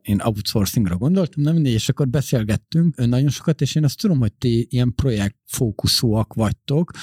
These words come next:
vagy voltatok, most nem tudom, hogy, hogy ez változott-e, de hogy ti nagyon nagy lelkesedéssel ugrottatok abba bele,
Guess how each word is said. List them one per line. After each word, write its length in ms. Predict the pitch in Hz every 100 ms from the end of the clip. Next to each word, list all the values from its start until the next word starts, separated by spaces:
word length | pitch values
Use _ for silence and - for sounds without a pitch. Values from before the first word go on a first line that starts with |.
| - -
vagy 360 | - 110 107 101
voltatok, 640 | 110 113 - 131 190 175
most 200 | 139 -
nem 120 | 135
tudom, 240 | - 123 113
hogy, 200 | 110 123
hogy 180 | - 110
ez 120 | 98
változott-e, 920 | 120 107 - 98 95 - - 127 165 - - -
de 220 | 123 123
hogy 220 | 117 131
ti 100 | -
nagyon 240 | 151 208 139
nagy 160 | 92
lelkesedéssel 800 | 110 98 92 - 98 101 98 -
ugrottatok 680 | 107 98 92 - 101 - -
abba 240 | 110 85
bele, 380 | 78 98 147 185